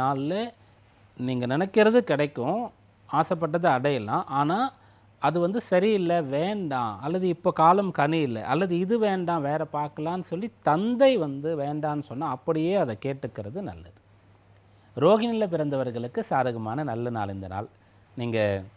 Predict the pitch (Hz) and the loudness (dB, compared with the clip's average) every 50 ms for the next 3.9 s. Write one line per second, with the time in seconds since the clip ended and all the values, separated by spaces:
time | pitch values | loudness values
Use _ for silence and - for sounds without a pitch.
0 | _ _ _ _ _ _ _ _ _ _ _ _ _ - - - 139 139 147 165 | _ _ _ _ _ _ _ _ _ _ _ _ _ -18 -6 0 2 2 4 4
1 | 175 175 170 147 131 123 143 131 123 120 - 143 143 123 117 113 - 147 151 131 | 2 2 2 2 2 0 0 -2 -2 0 -2 -2 -2 -2 -2 -4 -4 -6 -4 -2
2 | 120 107 104 98 95 98 92 92 - - - _ - - - - - _ - - | -2 -4 -4 -6 -10 -12 -14 -14 -16 -18 -18 _ -20 -20 -20 -20 -20 _ -6 -2
3 | 135 147 156 - - 233 233 233 233 233 214 208 208 226 233 240 247 214 | 0 0 0 0 2 4 6 6 6 6 4 0 0 0 0 0 0 -2